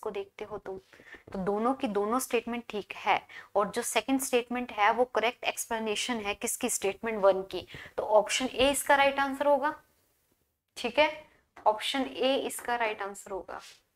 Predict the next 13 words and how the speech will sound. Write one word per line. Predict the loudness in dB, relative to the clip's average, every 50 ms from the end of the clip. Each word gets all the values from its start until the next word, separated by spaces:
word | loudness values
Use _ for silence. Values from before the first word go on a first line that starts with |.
| _ _ _ _ _ _ _ -20 -20 _ _ _ _ _ _ _ _ _ _ _ _ _ _ _ _ _ _ _ _ _ _ _ _ _ _ _ -20 -20 -20 -20 -20 -20 _ _
Pressure | 8 8 8 8 6 4 4 8 8
of | 8 8 8
a | 4 2 6 8
gas | 8 8 8 6 2 -2 -4 -4 -4
increase | -2 0 2 2 4 4 4 4 2
due | 0 0 0 2 0
to | 0 0 0 -2 -4
increase | -2 -2 0 2 2 4 4
of | 4 4 4 0
its | -2 -2 0
temperature | 0 0 0 2 2 2 2 2 0 0 0 0 0 0 -4 _ -6
because | -6 -2 2 4 6 8 8 8 6 4 4
at | 4 4 4